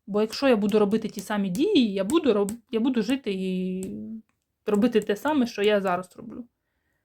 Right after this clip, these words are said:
Який результат? Ніякий. А якщо я зміню себе, якщо я почну робити, почну думати,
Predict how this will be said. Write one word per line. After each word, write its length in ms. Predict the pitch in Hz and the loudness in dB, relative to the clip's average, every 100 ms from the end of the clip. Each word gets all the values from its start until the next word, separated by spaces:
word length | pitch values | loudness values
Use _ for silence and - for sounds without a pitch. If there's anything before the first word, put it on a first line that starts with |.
| _ - | _ -6
Який 260 | 202 285 | 2 4
результат? 640 | 254 233 240 277 349 - _ _ _ _ _ _ _ _ 226 | 4 2 0 0 -2 -4 _ _ _ _ _ _ _ _ 0
Ніякий. 520 | 233 190 - _ 233 _ _ _ _ | 2 2 -2 _ -20 _ _ _ _
А 100 | 208 | 0
якщо 300 | 208 - 285 | 0 2 4
я 240 | 233 233 | 6 4
зміню 840 | 202 202 240 240 240 311 302 185 - _ _ _ _ _ _ _ _ _ - - | 4 6 8 8 8 6 4 0 -8 _ _ _ _ _ _ _ _ _ -20 -6
себе, 340 | 180 202 196 | 0 2 0
якщо 320 | 190 190 - 247 | -4 -8 4 6
я 300 | 220 220 - _ _ _ _ _ _ _ _ | 6 2 -2 _ _ _ _ _ _ _ _
почну 540 | 214 208 - 214 262 233 | -4 -4 2 6 6 6
робити, 640 | 208 185 254 233 - - _ | 4 4 2 0 -6 -20 _
почну 400 | - 202 - 254 | -14 -12 -2 2
думати, 840 | 214 185 254 254 196 - 196 185 | 2 4 6 6 4 -2 -6 -6